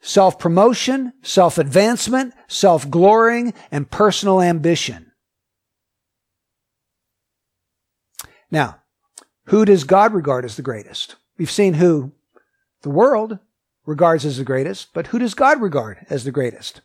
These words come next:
Look at verse twenty-six. "But it is not this way with you. But the one who is the greatest among you must become like the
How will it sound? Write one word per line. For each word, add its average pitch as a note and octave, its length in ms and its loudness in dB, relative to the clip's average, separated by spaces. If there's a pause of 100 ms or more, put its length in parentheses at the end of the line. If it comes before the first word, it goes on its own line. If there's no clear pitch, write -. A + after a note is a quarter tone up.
(120)
Look D3 100 -6
at D3 60 -6
verse D3 200 -4
twenty-six. E3 800 -4 (1600)
"But G3 280 2
it G3 160 6
is E3+ 220 4
not G3 400 2
this G3 380 2
way E3+ 360 4
with C#3+ 600 -2 (140)
you. C3 440 -8 (2250)
But E3+ 140 0
the F3 80 0
one G#3 300 2
who G3 120 4
is E3+ 160 0
the C3+ 80 -8
greatest F#3+ 440 2
among D#3 320 0
you C4+ 380 -2 (500)
must C3 280 -4
become D#3+ 360 -4
like C#3+ 260 -4
the F#3 380 -8